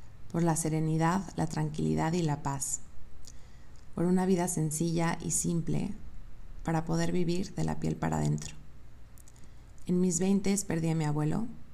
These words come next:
a mi persona favorita, el que siempre me hizo sentir amada sin pedirme nada a cambio.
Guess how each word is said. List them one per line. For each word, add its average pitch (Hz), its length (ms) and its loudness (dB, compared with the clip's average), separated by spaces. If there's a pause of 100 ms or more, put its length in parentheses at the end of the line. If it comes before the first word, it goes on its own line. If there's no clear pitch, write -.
(240)
a - 80 -4
mi 170 120 -2
persona 165 400 2
favorita, 151 680 0 (840)
el 196 140 0
que 104 120 0
siempre 196 340 4
me 202 120 6
hizo 185 180 2
sentir 165 380 4
amada 156 500 0 (120)
sin - 220 -2
pedirme 175 380 0
nada 165 220 2
a 151 80 -2
cambio. 151 320 -2